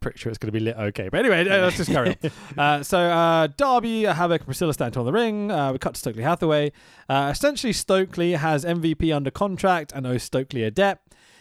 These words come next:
Speaker 1: M V P will wrestle Low Ki in the future.
Speaker 2: Yeah.
Speaker 1: And then the screen doesn't quite fade to black because the editor's not very good.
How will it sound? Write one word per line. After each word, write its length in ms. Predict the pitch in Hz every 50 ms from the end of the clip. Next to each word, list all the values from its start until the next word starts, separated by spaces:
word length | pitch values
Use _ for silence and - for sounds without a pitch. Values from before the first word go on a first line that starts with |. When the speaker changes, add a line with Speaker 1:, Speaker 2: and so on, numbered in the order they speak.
| - _ _ 185
Speaker 1:
M 200 | 208 226 226 208
V 180 | 233 233 214 190
P 360 | - 180 180 190 190 185 175
will 220 | 156 170 180 185
wrestle 540 | 190 185 180 - - 202 196 196 180 151 - _ _ _ _
Low 300 | - - 254 277 262 226
Ki 540 | - - 226 214 196 190 185 180 165 156 156
in 140 | 151 151 147
the 60 | 139
future. 680 | - 165 147 147 - - 151 135 127 120 110 104 101 - _ _ _ _ _ _ _ _ _ _ _ _ _ - - _ _ _ _
Speaker 2:
Yeah. 280 | 117 117 117 120 120 123
Speaker 1:
And 80 | 120
then 200 | 160 160 160 160
the 160 | 160 160 160 - -
screen 400 | - - - 202 180 175 170 160
doesn't 320 | 175 165 160 165 165 -
quite 320 | - - 165 160 147 123
fade 240 | - - 156 160 147 -
to 60 | 160
black 400 | 139 160 151 131 - - - -
because 400 | - 131 - - 123 117 117 - - _
the 80 | - 131
editor's 300 | 127 127 117 - 127 120
not 160 | 123 120 117
very 140 | - 113 107
good. 240 | - 120 113 -